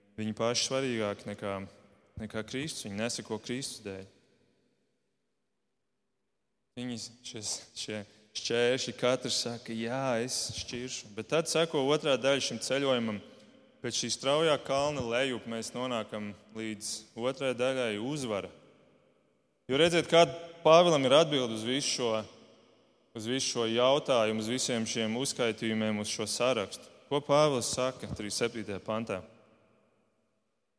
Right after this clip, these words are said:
Viņš saka: "Nē, nē, nē, visās šīs lietās mēs pār pārim paliekam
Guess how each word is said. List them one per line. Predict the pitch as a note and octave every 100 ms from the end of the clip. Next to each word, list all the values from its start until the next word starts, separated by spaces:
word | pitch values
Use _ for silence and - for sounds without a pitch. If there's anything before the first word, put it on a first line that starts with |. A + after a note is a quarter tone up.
| _ -
Viņš | G#2+
saka: | - A#2 - A2 G2 - - _ _
"Nē, | A2+ A2 B2+ E3+ D3+ G2 - - - - - - _ _ _ _ _ _ _ _ _ _ _ _ _ _ -
nē, | B2+ D3 G3 F#3 G#2 F#2 - - - - - - - _ _ _ _ _ _ _ _ -
nē, | B2+ D3+ E3 C#3+
visās | D3+ F#3 F3+ C#3 A#2
šīs | D3 C3+ A#2+ -
lietās | B2+ C3+ C3+ A2+ -
mēs | A2+ G#2+ -
pār | B2 A2+ G#2
pārim | C3 C#3 D#3 D3+ C#3
paliekam | - B2+ C3+ B2+ A#2+ A#2 A2